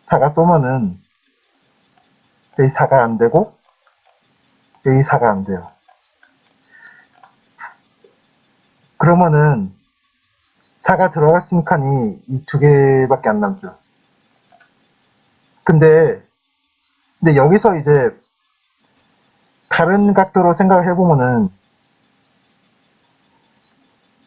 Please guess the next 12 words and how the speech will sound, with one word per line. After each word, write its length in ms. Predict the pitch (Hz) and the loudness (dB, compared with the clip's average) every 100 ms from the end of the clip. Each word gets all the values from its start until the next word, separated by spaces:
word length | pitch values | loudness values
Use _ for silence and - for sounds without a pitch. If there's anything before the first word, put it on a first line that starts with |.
| _ - | _ 0
이 180 | 170 | 2
방에서 840 | 151 175 196 196 196 165 151 127 117 _ _ _ _ | 2 0 2 2 2 4 2 0 -4 _ _ _ _
그 160 | 151 143 | -2 -2
두 140 | - | -2
칸밖에 340 | - 208 185 151 | -2 0 0 -2
안 140 | 127 | 0
남는데 320 | 143 151 139 120 120 | 0 2 0 -2 -4
이 120 | - | -8
두 160 | - - | -12 -4
칸이 300 | 185 170 151 | -2 -2 -6
같은 320 | 147 - 165 | -6 0 2
세로줄이잖아요. 760 | 175 160 135 113 104 101 101 | 2 2 0 -4 -4 -4 -6